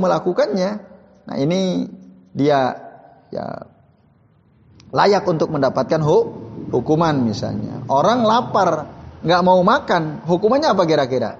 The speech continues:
Ya sakit, ya lemes, gitu. Karena dia nggak mau makan. Itu. Nah, ini ya, jadi jangan diabaikan gitu. Kalau orang ingin dapat uang, berarti apa?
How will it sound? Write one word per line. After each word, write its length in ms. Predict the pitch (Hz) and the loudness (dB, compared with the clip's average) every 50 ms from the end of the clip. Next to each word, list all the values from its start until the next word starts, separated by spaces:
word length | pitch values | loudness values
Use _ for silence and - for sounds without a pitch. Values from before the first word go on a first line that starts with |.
| - - - - - - - _ - | -16 -18 -20 -20 -20 -20 -20 _ -4
Ya 160 | - 123 123 | -2 -2 -2
sakit, 600 | 123 - 202 202 208 202 - - 202 185 180 - 156 | -2 -2 -2 -2 -2 -4 -4 0 0 0 0 2 0
ya 160 | 156 139 139 | 2 2 2
lemes, 480 | 180 214 214 202 190 190 175 - - - | 2 0 -2 -4 -4 -6 -10 -12 -16 -18
gitu. 480 | - 180 170 165 165 160 - - - | -20 -20 -18 -20 -20 -20 -18 -20 -10
Karena 240 | - - 233 571 392 | -8 -4 -4 -2 -2
dia 160 | 381 - 254 | -2 -2 -2
nggak 80 | 226 202 | -4 -4
mau 80 | 220 | -4
makan. 360 | 233 285 254 220 - - - - - - - - - - - - - - - - - - - - - - - - - - - - - - | -6 -6 -8 -10 -12 -14 -14 -12 -14 -14 -16 -18 -20 -20 -20 -20 -20 -20 -20 -20 -20 -20 -20 -20 -20 -20 -20 -20 -20 -20 -20 -20 -12 -8
Itu. 640 | 117 123 113 - - - 113 110 110 104 - - - - - - - - - _ _ _ - - | -6 -6 -6 -6 -8 -8 -6 -6 -6 -8 -10 -12 -14 -18 -20 -20 -20 -20 -20 _ _ _ -12 -8
Nah, 100 | 110 120 | -4 -2
ini 220 | 139 151 151 135 | -2 0 0 0
ya, 180 | 123 120 123 127 | 0 0 -2 -2
jadi 400 | 123 120 123 156 180 208 196 - - - - - - - - - - | -2 0 2 4 2 2 2 -2 -8 -16 -20 -20 -20 -20 -20 -18 -6
jangan 320 | 131 151 160 175 185 185 | -2 -2 0 2 2 2
diabaikan 640 | 180 180 175 180 196 254 247 240 - 196 170 147 139 | 2 2 4 4 4 4 2 2 2 0 0 0 0
gitu. 240 | 127 113 110 113 107 | -2 -2 -4 -6 -4
Kalau 400 | - 151 175 202 214 - - - | -2 0 2 2 2 0 -2 -2
orang 460 | - 233 247 254 254 247 240 240 233 - | -2 0 0 0 0 0 0 -2 -2 0
ingin 280 | 220 220 196 196 190 190 | 0 2 2 2 2 2
dapat 400 | 180 175 156 165 165 160 - - | 2 2 2 2 0 -2 0 0
uang, 300 | 269 285 277 196 160 147 165 175 170 - - - - _ _ _ _ _ _ _ _ _ _ _ _ _ _ _ _ | 0 2 2 2 0 -4 -8 -10 -12 -14 -18 -20 -20 _ _ _ _ _ _ _ _ _ _ _ _ _ _ _ _
berarti 260 | - - 254 339 440 | 0 0 2 2 2
apa? 260 | - - 151 127 113 | 2 2 0 -2 -4